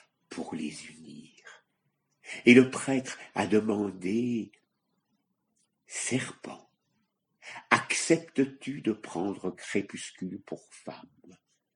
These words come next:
Et le serpent a dit oui. « Crépuscule, acceptes-tu de prendre le serpent pour mari ? » Et Crépuscule a dit oui. Aussitôt,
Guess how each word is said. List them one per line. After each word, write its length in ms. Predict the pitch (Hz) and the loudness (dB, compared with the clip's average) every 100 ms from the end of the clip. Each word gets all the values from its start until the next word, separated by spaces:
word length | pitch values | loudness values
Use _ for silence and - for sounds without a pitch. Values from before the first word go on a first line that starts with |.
| _ _ _ _ _ | _ _ _ _ _
Et 100 | 85 | -2
le 80 | 82 | -2
serpent 400 | - - - - | -4 -8 -10 -12
a 100 | - | -12
dit 180 | - - | -12 -14
oui. « 240 | - - _ _ _ _ _ _ _ _ _ _ _ _ - | -16 -18 _ _ _ _ _ _ _ _ _ _ _ _ -10
Crépuscule, 840 | - - - - - 98 117 - - _ _ _ - - _ | -6 -6 -6 -8 -6 -6 -6 -8 -20 _ _ _ -20 -20 _
acceptes-tu 1040 | - - - - 120 - 113 - - 113 - - _ | -4 -4 -2 2 2 2 -2 -2 -6 -6 -8 -20 _
de 80 | 87 | -6
prendre 580 | 82 - 92 95 - 90 | -4 -4 -2 -2 -2 -2
le 120 | 87 | -2
serpent 500 | 82 - - - - | -2 -4 -4 -6 -10
pour 260 | - - 76 | -8 -10 -8
mari ? » 400 | 80 80 - - - _ _ _ _ _ _ _ | -10 -10 -12 -16 -18 _ _ _ _ _ _ _
Et 80 | - | -12
Crépuscule 680 | - - - - - - | -10 -10 -10 -10 -10 -8
a 80 | - | -8
dit 260 | - 87 - - _ _ - | -10 -14 -18 -20 _ _ -2
oui. 380 | 98 160 - - _ _ _ _ _ _ _ _ _ _ _ - | 2 2 0 -14 _ _ _ _ _ _ _ _ _ _ _ 2
Aussitôt, 1040 | 120 123 - - 92 - _ - - - | 2 2 -4 -6 -8 -10 _ -16 -16 -16